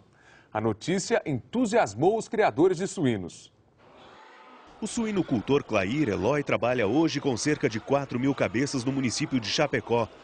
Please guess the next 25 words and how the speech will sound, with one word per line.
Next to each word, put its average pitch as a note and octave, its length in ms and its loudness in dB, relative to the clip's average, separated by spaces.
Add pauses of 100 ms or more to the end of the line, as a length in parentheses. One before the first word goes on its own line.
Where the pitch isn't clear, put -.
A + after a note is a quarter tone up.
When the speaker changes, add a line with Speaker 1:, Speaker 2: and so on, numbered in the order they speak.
Speaker 2:
região A2+ 460 0
oeste D3 380 0
de B2 120 -2
Santa E3+ 300 0
Catarina. A2+ 580 -2 (320)
Todos F#3+ 300 0
os F#2 140 -8
meses, D#3 360 -2
oitocentos C3 600 -2
animais G2+ 400 -2
são D#3 100 -2
mandados C3 560 -2
para C#3 180 0
o C#3+ 60 2
abate. A#2+ 460 0 (340)
A - 80 -8
notícia C#3+ 420 -2
da G#2 120 2
abertura F#2+ 420 -4
do G#2 100 -2
mercado G#2+ 460 -2
norte-americano A2 840 -2
deixou D3+ 340 0
o D#3 40 2
produtor E3 460 -2